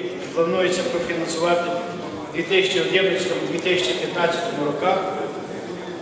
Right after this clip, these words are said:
нове будівництво — сто дев'яносто один, добудова житла — шістсот тридцять один, газифікація садиб — сто двадцять шість, купівля житла — сто двадцять шість.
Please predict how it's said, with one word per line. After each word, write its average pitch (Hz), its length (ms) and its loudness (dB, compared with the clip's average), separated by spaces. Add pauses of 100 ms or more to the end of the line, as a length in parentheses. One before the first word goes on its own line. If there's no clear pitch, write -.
(300)
нове 185 220 6
будівництво — 170 640 2 (460)
сто 185 180 2
дев'яносто 175 560 2
один, 160 260 2 (120)
добудова 180 480 4
житла — 165 340 4 (100)
шістсот - 320 0
тридцять 175 480 0
один, 185 160 2 (640)
газифікація 160 680 2
садиб — 170 320 2 (120)
сто 170 80 0
двадцять - 500 0
шість, 202 240 -2
купівля 175 380 -2
житла — 170 360 0
сто 175 220 0
двадцять 156 300 -2
шість. - 360 -6